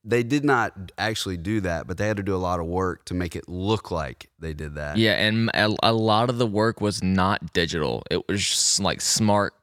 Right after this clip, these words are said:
Speaker 2: cuts
Speaker 1: Yes.
Speaker 2: used with, like, you know, someone walk in front of the camera,
Speaker 1: Yeah.
Speaker 2: trees, stuff like that.
Speaker 1: Yeah, but the trick of it is, it's just like with the subtitles.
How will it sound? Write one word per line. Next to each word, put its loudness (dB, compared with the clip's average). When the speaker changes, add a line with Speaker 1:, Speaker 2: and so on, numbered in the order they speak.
Speaker 2:
cuts 0
Speaker 1:
Yes. 0
Speaker 2:
used 2
with, -2
like, 0
you -2
know, -2
someone 0
walk 2
in -8
front -8
of -6
the -10
camera, -4
Speaker 1:
Yeah. 2
Speaker 2:
trees, 0
stuff -2
like -2
that. -2
Speaker 1:
Yeah, 2
but 0
the -2
trick -2
of -2
it -2
is, -2
it's -6
just -2
like -4
with -8
the -6
subtitles. -4